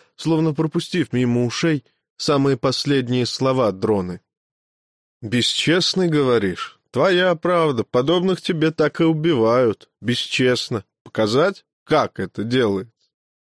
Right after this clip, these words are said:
Молниеносным движением палач Кшатры нагнулся и подхватил с земли топор-подарок. Дрона отшатнулся, машинально вскидывая к груди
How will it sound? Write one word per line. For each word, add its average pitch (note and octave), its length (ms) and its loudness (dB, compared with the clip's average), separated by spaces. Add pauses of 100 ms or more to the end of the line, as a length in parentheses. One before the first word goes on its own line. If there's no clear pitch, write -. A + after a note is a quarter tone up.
(540)
Молниеносным D#3 880 2
движением C#3+ 680 0
палач C#3 480 0
Кшатры D#3 560 0
нагнулся B2+ 840 -2
и B2+ 80 0
подхватил E3+ 800 -2
с C3+ 60 0
земли A#2 420 0
топор-подарок. G#2 1200 -2 (400)
Дрона A#2+ 440 2
отшатнулся, A#2+ 800 -2
машинально A#2 640 0
вскидывая A#2+ 500 0
к G#2 100 -6
груди G#2+ 540 -2